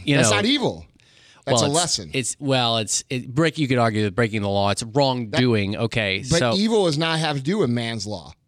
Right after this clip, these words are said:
Speaker 1: What are you talking about?
Speaker 2: Evil is like an intent. What's the definition of evil, Tyler? L-, l-, Google it.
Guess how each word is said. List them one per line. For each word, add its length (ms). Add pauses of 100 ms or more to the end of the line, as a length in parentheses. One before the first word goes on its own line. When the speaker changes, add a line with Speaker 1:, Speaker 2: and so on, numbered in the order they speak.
(480)
Speaker 1:
What 60
are 40
you 40
talking 260
about? 140 (480)
Speaker 2:
Evil 400
is 140
like 180
an 60
intent. 680 (280)
What's 180
the 60
definition 500
of 60
evil, 220
Tyler? 320
L-, 240
l-, 100
Google 340
it. 120